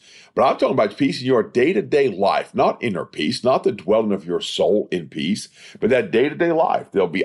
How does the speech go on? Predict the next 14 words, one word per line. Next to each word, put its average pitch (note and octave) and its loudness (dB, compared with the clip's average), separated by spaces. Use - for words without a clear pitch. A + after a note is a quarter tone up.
unrest. B2 0
You'll G2+ 2
be G#2+ 0
discomfited. C#3 -2
There'll A2+ 2
be A#2 0
times B2+ 0
that C#3 2
it B2 2
will D#3 2
not E2 -2
bring F2 -2
you E2 -8
joy. A#1+ -4